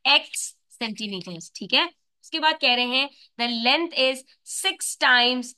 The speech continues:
the width, length, अब देखो मैं सेंटेंस को किस तरह से चेंज कर रही हूँ एक्सप्रेशन में, length is six times the width। सिंपल, मैंने क्या किया, लेटर्स को, जो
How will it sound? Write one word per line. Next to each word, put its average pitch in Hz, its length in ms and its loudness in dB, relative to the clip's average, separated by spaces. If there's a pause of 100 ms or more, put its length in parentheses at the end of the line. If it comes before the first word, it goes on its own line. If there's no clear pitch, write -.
the 208 160 -6
width, 226 260 -4 (420)
length, 285 540 2 (1040)
अब 226 100 0
देखो 285 200 0
मैं 285 160 2
सेंटेंस 285 360 0
को 311 60 -2
किस 294 200 -4
तरह 277 180 2
से 285 140 -6
चेंज 254 280 -2
कर 247 120 -2
रही 240 140 -2
हूँ 262 180 -4
एक्सप्रेशन 226 460 -4
में, 196 100 -6 (440)
length 311 440 2 (360)
is 262 720 4 (560)
six 302 640 2 (640)
times 240 680 2 (540)
the 220 240 0 (640)
width। - 300 -2 (580)
सिंपल, 247 420 -2 (260)
मैंने 262 180 -2
क्या 311 140 2
किया, 320 220 0
लेटर्स 285 460 -2
को, 277 340 -6
जो 240 200 -2